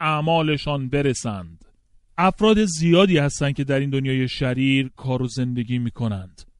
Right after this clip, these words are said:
شکی نیست که آنها هر روز با شریر روبرو شده و به شرارت‌ها آلوده می‌شوند.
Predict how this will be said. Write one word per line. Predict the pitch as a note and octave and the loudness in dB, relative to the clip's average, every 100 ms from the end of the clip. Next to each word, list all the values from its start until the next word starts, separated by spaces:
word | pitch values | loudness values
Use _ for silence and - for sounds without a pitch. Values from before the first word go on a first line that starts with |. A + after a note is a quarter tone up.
| _ _ | _ _
شکی | - E3 E3+ - E3+ | -2 0 2 2 2
نیست | E3+ D#3 - | 2 0 2
که | E3 D#3+ - | 4 4 2
آنها | D3 C#3+ D#3+ D#3+ D#3 - | -2 -2 0 0 -2 -6
هر | B2+ C#3+ C#3+ | -4 0 0
روز | C#3 D#3 D#3+ C3+ | 2 2 2 0
با | C#3 C#3 C3+ C#3 | 2 4 6 2
شریر | - - C#3 C#3 D#3+ | -2 -4 -2 0 0
روبرو | C#3 C3+ C3 B2+ E3 | 0 0 2 2 2
شده | - D3+ D3 D3 C#3+ C3+ | 0 2 4 6 4 2
و | C#3 | -2
به | C3 | -2
شرارت‌ها | C3 - B2+ B2+ B2+ B2 - - D#3 D3 B2+ A#2 | -4 -4 -2 -2 0 -2 -6 -6 0 2 2 -2
آلوده | B2 A#2+ A#2 A2+ | -4 -2 -2 -2
می‌شوند. | A2 G#2 A2 G2+ F#2+ E2+ - | -4 -4 -6 -6 -8 -14 -20